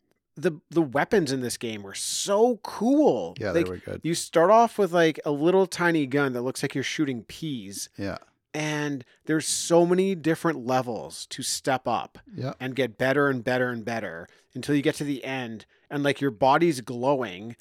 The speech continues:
Speaker 1: and
Speaker 2: Yeah.
Speaker 1: emitting, like, a full beam out of your entire body out the front.
Speaker 2: Right.
Speaker 1: And you just decimate anybody around you. It's so cool. Great choice, though. That's a super fun track.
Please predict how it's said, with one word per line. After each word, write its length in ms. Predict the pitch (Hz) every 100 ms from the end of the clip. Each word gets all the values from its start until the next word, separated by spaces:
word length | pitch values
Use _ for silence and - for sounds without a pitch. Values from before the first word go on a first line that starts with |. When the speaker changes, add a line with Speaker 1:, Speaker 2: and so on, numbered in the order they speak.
| _ _
Speaker 1:
and 140 | -
Speaker 2:
Yeah. 80 | 139
Speaker 1:
emitting, 380 | 135 143 147 156
like, 160 | 151 139
a 80 |
full 540 | 120 - - 165 165 165
beam 600 | 123 104 139 151 135 123
out 160 | 127 135
of 100 | 127
your 140 | 131
entire 400 | 127 - 131 131
body 500 | 120 117 117 110 92
out 160 | 92 113
the 80 | 117
front. 480 | - 127 101 92 -
Speaker 2:
Right. 280 | 104 92 -
Speaker 1:
And 100 | 127
you 100 | 127
just 260 | 123 135 113 107 _ _
decimate 680 | - 135 - 156 131 104 95 - _ -
anybody 560 | 143 139 117 120 104
around 320 | - 190 180
you. 120 | 170 -
It's 200 | - -
so 720 | - - - - - 135 127
cool. 480 | - 107 76 67 - _ _ _ _ _ _
Great 220 | - 147 151
choice, 360 | 139 127 107
though. 280 | 131 120 120
That's 240 | 117 120
a 40 | 117
super 340 | - 135 127
fun 280 | 117 113 104
track. 560 | 98 104 92 90 -